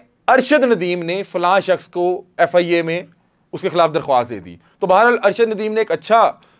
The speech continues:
फैसला करते हुए इस पर कोई ना तो कार्रवाई की, ना कोई हरकत की, ना इसको कोई मुंह लगाया, बिल्कुल इग्नोर किया ताकि ये मजीद उनका नाम इस्तेमाल करके मशहूर ना हो जाए।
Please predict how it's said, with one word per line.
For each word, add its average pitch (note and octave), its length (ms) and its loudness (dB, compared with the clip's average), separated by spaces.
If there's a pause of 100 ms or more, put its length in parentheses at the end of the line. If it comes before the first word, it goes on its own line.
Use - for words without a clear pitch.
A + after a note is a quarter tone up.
(100)
फैसला G3 280 2
करते G#3+ 280 2
हुए G3 140 4
इस F3+ 140 -4
पर - 160 -2 (140)
कोई B3+ 360 2 (220)
ना E3+ 180 -4
तो F3+ 80 -6
कार्रवाई F3 400 0
की, F#3+ 180 -8
ना F3+ 120 -2
कोई E3 160 -2
हरकत A2+ 260 -8
की, F2+ 180 -20 (280)
ना G#3 180 2
इसको G#3 360 2
कोई G#3 320 -2 (380)
मुंह G#3+ 260 0
लगाया, G3 220 4
बिल्कुल G#3 240 2
इग्नोर F#3 300 4
किया F#3+ 200 0
ताकि F#3 320 0 (420)
ये G3 120 2
मजीद G#3+ 360 0
उनका G#3+ 200 0
नाम F#3 200 0
इस्तेमाल E3+ 320 0
करके D#3 220 -4
मशहूर C3 280 -10
ना G#2 80 -10
हो E2+ 100 -12
जाए। E2+ 140 -20